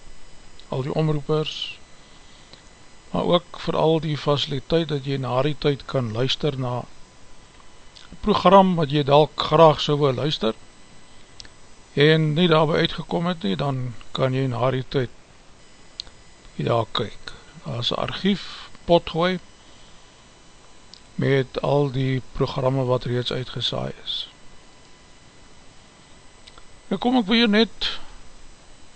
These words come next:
gelukwens met die feit dat jy nou hier ingeskakel is, hierdie tyd van die aand.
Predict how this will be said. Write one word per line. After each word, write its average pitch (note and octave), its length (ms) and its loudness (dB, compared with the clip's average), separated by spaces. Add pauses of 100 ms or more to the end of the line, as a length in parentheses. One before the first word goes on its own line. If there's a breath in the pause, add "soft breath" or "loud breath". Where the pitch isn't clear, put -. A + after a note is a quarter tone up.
gelukwens F3 720 0
met E3 100 -4
die D3 80 -4
feit F3+ 260 0
dat F3 120 -2
jy D#3+ 160 0
nou D#3 200 0
hier E3 200 0
ingeskakel D#3+ 800 0
is, E3+ 320 -4 (1400)
hierdie D3 240 2
tyd E3 240 6
van D#3+ 120 0
die - 120 0
aand. G3 460 0